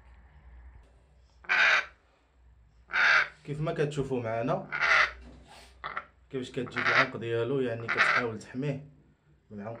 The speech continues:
ديالو. دابا راه ما عجبوش الحال حيت باقي ما مولفش عليها. ها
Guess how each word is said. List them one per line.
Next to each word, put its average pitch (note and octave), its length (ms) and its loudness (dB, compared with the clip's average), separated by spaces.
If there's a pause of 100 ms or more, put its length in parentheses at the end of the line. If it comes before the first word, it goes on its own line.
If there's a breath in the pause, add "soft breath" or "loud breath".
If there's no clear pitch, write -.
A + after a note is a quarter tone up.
(120)
ديالو. A2+ 460 0 (1400)
دابا C#3+ 140 2
راه C3 100 4
ما B2+ 100 2
عجبوش A#2+ 440 -6
الحال - 200 2
حيت - 300 8
باقي C3 200 -4
ما B2+ 60 -2
مولفش A#2+ 460 0
عليها. A2 460 0 (2250 soft breath)
ها - 340 4